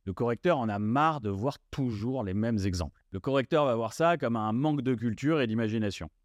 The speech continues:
Mais pour que ton exemple soit encore meilleur, il suffit pas juste de le citer. Le mieux, c'est d'arriver à commenter le tableau. C'est bien d'avoir de la culture,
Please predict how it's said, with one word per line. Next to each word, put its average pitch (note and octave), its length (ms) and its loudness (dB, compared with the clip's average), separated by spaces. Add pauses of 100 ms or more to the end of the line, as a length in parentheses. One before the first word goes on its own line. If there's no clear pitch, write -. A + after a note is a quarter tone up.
(100)
Mais D#3 280 0 (100)
pour A#3 140 -2
que A#3 80 2
ton G3+ 180 0
exemple E3 320 0
soit C3+ 140 -4
encore A2+ 280 -2
meilleur, C#3 600 2 (180)
il E3+ 80 -6
suffit A3+ 220 -4
pas D4+ 160 0
juste G3+ 240 -2
de B2+ 120 0
le A2+ 100 -2
citer. - 560 -4 (320)
Le A#2+ 120 0
mieux, G#3 220 2
c'est D3+ 160 -2
d'arriver D3 640 2
à C#3 100 -2
commenter F#3+ 480 2
le D#3+ 60 -2
tableau. C#3 380 0 (260)
C'est - 140 -4
bien F3 180 2
d'avoir C#3 240 2
de B2 80 -2
la A2 140 -2
culture, F3+ 400 0